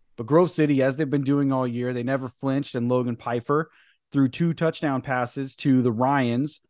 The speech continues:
The first, a fourteen-yard pass to Ryan Heckathorn for the Wolverines' first score, and the second, a four-yard pass to last week's hero, Ryan Lennart, to tie the score just before halftime. After trading field goals in the third quarter,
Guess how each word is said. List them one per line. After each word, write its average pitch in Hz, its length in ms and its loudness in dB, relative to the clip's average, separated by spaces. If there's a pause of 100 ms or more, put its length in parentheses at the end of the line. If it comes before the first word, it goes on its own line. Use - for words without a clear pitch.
(220)
The 120 80 -6
first, 160 460 2
a 127 220 2
fourteen-yard 147 720 2
pass 139 280 -4
to 131 100 -4
Ryan 123 340 0
Heckathorn 156 680 0 (340)
for 131 100 -2
the 127 80 2
Wolverines' 131 520 2
first 156 260 -6
score, 135 480 2 (240)
and 117 140 -4
the 113 60 -2
second, 123 400 2
a 110 40 0
four-yard 135 520 2
pass 117 380 -6
to 117 360 0
last 175 320 0
week's 135 220 2
hero, 120 400 0
Ryan 120 360 -2
Lennart, 120 440 -4 (360)
to 123 80 -6
tie 147 320 -2
the 156 100 4
score 120 380 0
just 120 260 -4
before 113 260 -6
halftime. 107 640 -2 (880)
After 135 240 -2
trading 156 320 2
field 180 400 0
goals 185 280 2
in 165 60 0
the 147 80 2
third 135 300 0
quarter, 160 500 -2